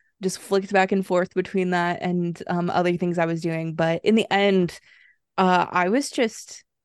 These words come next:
so surprised. Like, we did it. We, Ohio did something not <laughs> terrible for once. And, and also, um, I didn't know about issue two until recently. Um, and so to hear that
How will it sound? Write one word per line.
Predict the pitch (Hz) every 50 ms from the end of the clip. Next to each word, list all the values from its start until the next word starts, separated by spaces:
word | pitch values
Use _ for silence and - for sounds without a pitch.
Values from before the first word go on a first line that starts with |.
| _ _
so | - - - - 214 214 240 269
surprised. | - - 208 - - 196 220 214 - - - -
Like, | 185 180
we | 190 214 208
did | 175 165 190 214 -
it. | - - - -
We, | - 156 185 165 165 - - 143 156 135 - -
Ohio | 175 180 175 - 170 185 233 302 294 220 165 156 160 165 _ _ _ _ _ _ _ _ _ _ - 185
did | 170 196 202 208 208
something | - - 220 226 214 247 254 254 262 277 277 294 330 349 -
not | 233 220 202 175 196 - 320 - -
<laughs> |
terrible | - - - 220 202 - - - 190 - 196 202
for | - - - 247 214 220 - _ -
once. | 208 185 - _ - - 220 - _ _ _ - - _ _ _ - 262 - - - - 254 -
And, | - 220 247 247 226 180 - -
and | - 220 220
also, | - 160 214 262 311 - 311 254 214 190 175 165 -
um, | - - 185 165 165 170 131 - - -
I | 190 202 247 330 403 349 262 220 190 180 165 -
didn't | 185 185 202 190 190 180 139
know | 165 160 190 202
about | 175 180 160 143 113
issue | 175 - - 180 170
two | - - 151 156 170 220 294 294 -
until | 190 185 175 165 - 170 156 156 151 151 151 - _ - - - - _ _ -
recently. | - 156 160 165 - 139 98 143 147 151 170 214 233 _ - - _ _ _ -
Um, | 170 175 170 160 156 160 -
and | - 185 185
so | - - 175 170
to | 170 - - 190
hear | 175 - - 180 170 170 175 180
that | 175 180 151 - 147 143 98 -